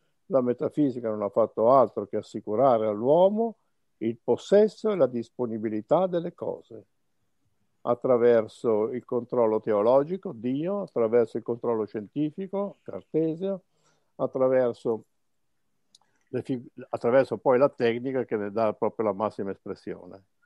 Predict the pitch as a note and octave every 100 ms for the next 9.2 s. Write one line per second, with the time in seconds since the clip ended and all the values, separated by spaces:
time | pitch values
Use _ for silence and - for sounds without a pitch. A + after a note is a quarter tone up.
0 | _ _ C3 D3+ G3+ A3+ G#3 - C3+ -
1 | D#3+ A3 A3+ A3 G3+ _ _ _ _ _
2 | _ D#3+ E3+ E3+ F#3+ G3+ C#3 C#3 B2+ C3
3 | A#2+ A#2 A2 B2 - A#2 A#2 A2 G2 -
4 | G#2+ F#2+ F#2+ A#2+ D3+ F3+ G#3 D#3+ - F3
5 | F#3 F3+ E3 - D3 D#3 F#3 F#3+ D3+ F3+
6 | F3+ E3+ C3+ F3 D3 C3 G#2 F2+ - A#2
7 | G#2+ _ _ _ _ - F3+ F#3+ F#3+ E3
8 | - D#3+ D#3 E3 D3 C3+ G2+ - G#2+ G#2+
9 | A2